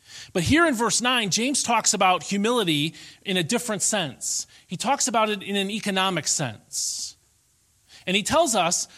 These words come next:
that poverty is humiliating, but God's grace elevates the poor. Poverty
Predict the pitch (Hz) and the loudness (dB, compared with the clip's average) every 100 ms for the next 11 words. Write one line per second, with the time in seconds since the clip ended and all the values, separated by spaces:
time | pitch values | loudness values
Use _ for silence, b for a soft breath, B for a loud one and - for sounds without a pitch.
0 | B - 190 - - 277 302 226 156 113 | B -2 -2 -2 -2 2 2 2 0 -4
1 | 110 b b - 202 - 226 220 285 254 | -8 b b -6 -2 0 0 2 4 4
2 | 190 143 120 110 - - _ _ _ _ | 2 2 -2 -10 -18 -20 _ _ _ _
3 | 190 143 220 233 202 - 220 269 190 117 | -6 0 2 2 0 -4 -2 0 0 -2
4 | - - - - _ _ _ _ 247 254 | -2 0 -2 -6 _ _ _ _ 0 0
5 | 165 156 143 - 170 - 185 165 127 95 | 2 0 0 -4 -4 -6 -6 -4 -6 -8
6 | - _ _ _ _ _ _ b b b | -16 _ _ _ _ _ _ b b b
7 | - 214 285 254 185 131 98 | -4 4 4 4 2 -2 -6